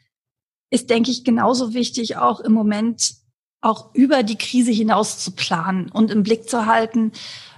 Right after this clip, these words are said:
dass natürlich im Moment beschäftigen wir uns irgendwie so mit dem nächsten Tag, mit der nächsten Woche, mit dem nächsten Monat, aber, ähm, es sollte doch irgendwie klar sein, wie soll's denn in zwei Jahren, in fünf Jahren, vielleicht sogar in zehn Jahren,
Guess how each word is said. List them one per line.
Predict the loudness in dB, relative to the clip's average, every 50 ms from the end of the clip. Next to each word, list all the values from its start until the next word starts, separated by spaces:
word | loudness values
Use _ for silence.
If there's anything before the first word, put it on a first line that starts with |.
| -20 _ _ _ _ _ _
dass | 0 2 2 0 -2 -6 -10 -12 -14 _ _ _ _ _ _ _ _ _ -14 -14 -14 -14 -8 -2
natürlich | 0 0 0 2 2 2 4 4 4 2 0 2
im | 2 2 2 2 -2 -6 -12 -4
Moment | 0 2 2 2 2
beschäftigen | 2 0 0 0 0 0 0 0 0 0
wir | -2
uns | -2 -4
irgendwie | -2 -2 -2 0
so | 0
mit | 0 0 2
dem | 2 2
nächsten | 2 0 -2 -4 -6 -6
Tag, | -2 -2 -2 0 0
mit | 0 0
der | 0 0
nächsten | 0 -2 -2 -4 -2 0
Woche, | 0 2 2 2
mit | 2 2 2
dem | 0 0
nächsten | 0 0 -2 -4 -4 -2
Monat, | -2 0 2 2 4 4 4 2 0 -2 -4 -2
aber, | -2 0 0 0 0 0 0 -2 -2
ähm, | -2 -2 0 0 -2 -4 -6 -12 -16 _ _
es | -6 -2 0
sollte | 2 2 2 2 0
doch | -2 -2
irgendwie | 0 0 -2 -2 -2
klar | -2 0 0 2 2
sein, | 2 2 2 2
wie | 2 0
soll's | 0 2 0 0 0 0
denn | -2 -2 0
in | -2 -4 -4 -4 -6 -6
zwei | -2 0 0 0 2 2
Jahren, | 2 2 2 2 0
in | 0 -2
fünf | -2 0 0 0 0 0
Jahren, | 0 0 0 2 2 0 -2 -2
vielleicht | -2 -2 -2 -2 -2
sogar | -2 -2 0 0 0
in | 0
zehn | 0 2 2 4 4 4
Jahren, | 2 0 -2 -2 -4 -6